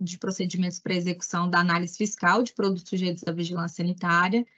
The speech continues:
E o mais recente que a gente publicou foi o Guia cinquenta e oito, que é um guia pra fornecimento de dados regulatórios,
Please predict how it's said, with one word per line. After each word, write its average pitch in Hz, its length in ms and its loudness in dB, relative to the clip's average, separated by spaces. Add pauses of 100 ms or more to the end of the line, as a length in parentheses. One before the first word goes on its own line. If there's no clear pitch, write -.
(480)
E 214 140 6
o 226 40 8
mais 233 220 8
recente 233 400 4
que 233 60 2
a 226 40 8
gente 220 220 4
publicou 214 440 0
foi 226 180 4
o 220 40 6
Guia 226 160 4
cinquenta 226 520 2
e 202 40 2
oito, 214 460 4
que 202 460 -2
é 196 120 0
um 208 140 2
guia 208 320 4
pra 214 240 -2
fornecimento 214 640 4
de 196 120 -2
dados 196 280 4
regulatórios, 196 1000 2